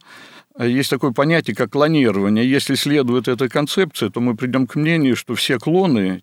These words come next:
которые теоретически вполне возможно провести для человека, клонирование, то все они будут безгрешны. Но дело-то в том, что это будет полностью противоречить словам апостола.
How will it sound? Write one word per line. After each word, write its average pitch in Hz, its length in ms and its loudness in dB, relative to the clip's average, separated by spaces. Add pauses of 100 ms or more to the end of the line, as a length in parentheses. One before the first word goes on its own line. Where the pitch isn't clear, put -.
(120)
которые 123 440 0
теоретически 139 840 -2
вполне 135 540 0
возможно 104 1400 0
провести 120 460 -2
для 123 140 2
человека, 113 640 -4
клонирование, - 760 -4 (880)
то 175 300 4
все 220 200 2
они 185 180 4
будут 160 300 2
безгрешны. 135 920 0 (680)
Но 151 360 0
дело-то 160 360 0
в - 80 -8
том, 175 220 0
что 143 500 0 (260)
это 127 200 0
будет 135 300 2
полностью 135 580 2
противоречить 131 720 -2
словам 135 380 0
апостола. 98 960 0